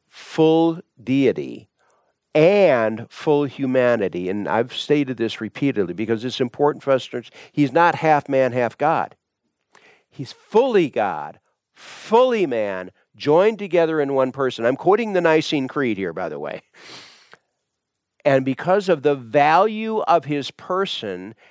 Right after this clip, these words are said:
his value is an eter-, of eternal measure. Therefore, in the span of those six hours on the cross from nine A M to three P M,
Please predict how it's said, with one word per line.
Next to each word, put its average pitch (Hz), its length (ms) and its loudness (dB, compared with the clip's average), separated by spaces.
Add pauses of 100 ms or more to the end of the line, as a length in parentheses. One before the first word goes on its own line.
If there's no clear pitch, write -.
(880)
his 190 440 0
value 143 760 2
is 135 240 -2
an 151 100 2
eter-, 185 720 -2
of 143 180 0
eternal 214 880 0
measure. 156 680 -2 (320)
Therefore, 160 500 2
in 131 180 0
the 135 100 0
span 175 540 2
of 151 120 -2
those 139 200 2
six - 360 -6
hours 156 380 2
on 139 180 0
the 127 60 -2
cross 160 360 0
from 120 200 -8
nine 143 300 0
A 139 220 2
M 139 120 2
to 120 120 -12
three 143 320 -8
P 160 280 -2
M, 127 160 0